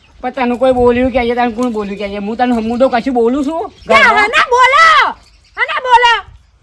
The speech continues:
Speaker 2: તાકાત જ નહીં તમારે બોલવાની.
Speaker 1: પણ તારે જાણો, તારે જવાની હું વાત કરું છું, ના જવાય તને.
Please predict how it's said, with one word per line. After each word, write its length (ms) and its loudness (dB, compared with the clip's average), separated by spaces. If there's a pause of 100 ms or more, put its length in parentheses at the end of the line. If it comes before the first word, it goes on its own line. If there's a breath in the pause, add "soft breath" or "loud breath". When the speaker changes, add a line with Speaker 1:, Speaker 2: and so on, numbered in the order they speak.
(140)
Speaker 2:
તાકાત 340 -2
જ 160 -6
નહીં 180 -4
તમારે 280 -6
બોલવાની. 460 -2 (280)
Speaker 1:
પણ 120 -16
તારે 240 -8
જાણો, 360 -6 (100)
તારે 260 -6
જવાની 340 0
હું 140 -6
વાત 220 -4
કરું 180 -4
છું, 120 -4
ના 200 -2
જવાય 220 -4
તને. 240 -8